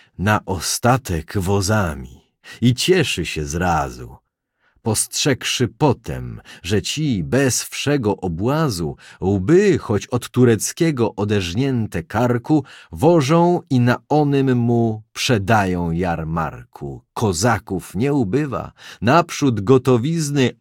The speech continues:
ujmie, a potem żadnej nie płaci głowizny, ale się wraz na swoich, wraz na nieprzyjaciół gniewa, tych by rad karał,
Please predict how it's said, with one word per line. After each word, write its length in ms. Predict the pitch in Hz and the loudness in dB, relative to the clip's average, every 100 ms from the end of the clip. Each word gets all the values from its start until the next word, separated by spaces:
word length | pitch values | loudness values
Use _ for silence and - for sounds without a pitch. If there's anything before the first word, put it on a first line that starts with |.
| _ | _
ujmie, 500 | 151 151 131 117 101 - | 4 6 6 4 0 0
a 100 | 104 | -2
potem 480 | - 175 170 139 110 | 0 0 2 0 2
żadnej 600 | 90 147 113 120 113 92 | 2 2 2 2 2 2
nie 220 | 110 170 | 2 2
płaci 600 | - - 139 - - 71 | 2 0 0 -2 -8 -12
głowizny, 840 | 65 160 80 92 80 67 62 53 - - - - | -6 -4 -4 -6 -8 -10 -14 -16 -18 -20 -12 -2
ale 220 | 98 104 | 2 2
się 180 | 120 95 | 0 0
wraz 420 | 113 131 117 - | 2 2 2 0
na 140 | 110 | -4
swoich, 640 | - - 127 117 95 82 - 90 | -4 -2 0 2 0 -4 -10 -2
wraz 440 | 117 139 110 - | 2 2 0 0
na 120 | 117 | 2
nieprzyjaciół 960 | 113 120 - 107 135 131 - 95 73 65 | 2 0 -2 0 2 2 0 -4 -4 -8
gniewa, 760 | 76 101 104 107 87 76 67 - - - | -6 -2 0 0 -2 -4 -8 -14 -18 4
tych 280 | 160 120 | 4 4
by 200 | 95 127 | 2 4
rad 480 | 110 147 131 - - - | 4 4 2 -2 -12 -4
karał, 500 | - 127 101 90 85 | 0 2 0 0 -2